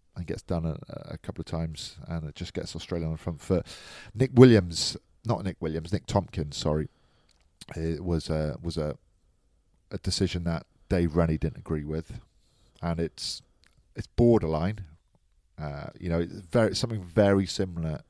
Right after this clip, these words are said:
to Kurtley Beale, but the ball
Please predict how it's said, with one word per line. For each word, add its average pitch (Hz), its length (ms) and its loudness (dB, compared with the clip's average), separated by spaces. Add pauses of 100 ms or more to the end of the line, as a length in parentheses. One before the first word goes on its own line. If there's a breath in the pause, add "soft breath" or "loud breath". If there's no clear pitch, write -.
(120)
to 78 460 -4 (320 soft breath)
Kurtley 82 340 0
Beale, 78 380 -2 (460 soft breath)
but 87 260 2
the 98 60 -6
ball 101 400 2